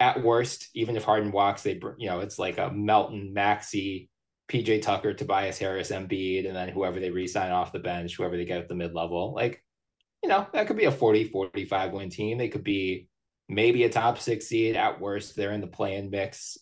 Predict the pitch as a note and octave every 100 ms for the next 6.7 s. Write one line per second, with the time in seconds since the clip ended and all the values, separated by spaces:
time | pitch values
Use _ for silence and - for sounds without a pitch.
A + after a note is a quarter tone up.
0 | G#2 F2+ G2+ F#2+ G2 F2+ F#2+ F#2+ F#2 F2+
1 | F#2+ F#2 - F#2+ E2+ F2+ F2 F2 F#2+ F#2
2 | F#2 G2 _ _ _ _ F#2+ F#2 F#2 F2+
3 | F2+ F2 _ _ _ _ _ - C#3 B2+
4 | A2+ - C3+ A#2+ A2 _ _ _ _ -
5 | - G#2+ C3 C3 A#2+ A#2+ A#2+ A#2+ A2 A2
6 | G#2+ G#2 G#2+ - A#2 F3 -